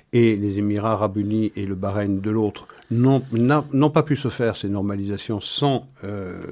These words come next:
sans l'accord, euh, sans l'assentiment de l'Arabie saoudite. C'est évident, ces deux pays, euh,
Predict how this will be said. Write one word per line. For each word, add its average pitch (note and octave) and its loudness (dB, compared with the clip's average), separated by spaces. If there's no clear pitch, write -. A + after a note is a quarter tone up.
sans G#2 -6
l'accord, A#2 -2
euh, F#2 -10
sans A#2+ 2
l'assentiment A#2+ 2
de G#2+ -4
l'Arabie G2 -6
saoudite. C3+ -2
C'est - -10
évident, G#2+ -2
ces D3+ -6
deux G#2 -4
pays, A#2 -2
euh, F#2+ -8